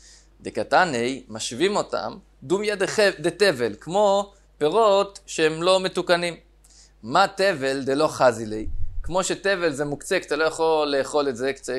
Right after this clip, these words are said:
אי אפשר להפריש תרומות ומעשרות בשבת. אף הכא נמי, גם העששיות האלה, אותם פלטות של זכוכית, מדובר פה, דלא חזי ליה. שהם, אה, הם לא ראויים כרגע לשימוש, זה לא כלי שימושי,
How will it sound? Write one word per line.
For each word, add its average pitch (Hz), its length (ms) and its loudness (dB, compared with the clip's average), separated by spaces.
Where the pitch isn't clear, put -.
אי 123 60 -8
אפשר 139 160 -4
להפריש 139 300 -6
תרומות 127 260 -8
ומעשרות 117 340 -6
בשבת. 101 400 -8
אף 101 220 -2
הכא 131 160 2
נמי, 147 320 0
גם 117 180 -4
העששיות 135 640 -4
האלה, 139 380 2
אותם 131 340 -4
פלטות 151 320 -2
של 113 140 -8
זכוכית, 147 520 0
מדובר 160 420 4
פה, 180 240 -4
דלא 214 260 2
חזי 240 360 2
ליה. 202 220 -4
שהם, 143 420 -4
אה, 165 400 -2
הם 170 120 -8
לא 233 160 2
ראויים 214 320 4
כרגע 165 320 2
לשימוש, 139 400 -6
זה 131 120 -6
לא 190 140 0
כלי 175 260 0
שימושי, 139 720 -4